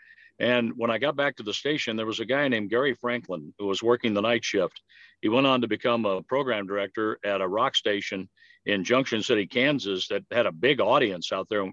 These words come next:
in, uh, Kansas, and then went on to work for, uh,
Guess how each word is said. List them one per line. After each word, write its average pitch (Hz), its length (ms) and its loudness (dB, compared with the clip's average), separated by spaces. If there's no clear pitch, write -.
in, 92 220 -2
uh, 87 200 -2
Kansas, 95 460 0
and 107 160 2
then 117 180 4
went 123 160 4
on 117 140 4
to 104 80 4
work 113 260 4
for, 98 420 4
uh, 95 220 2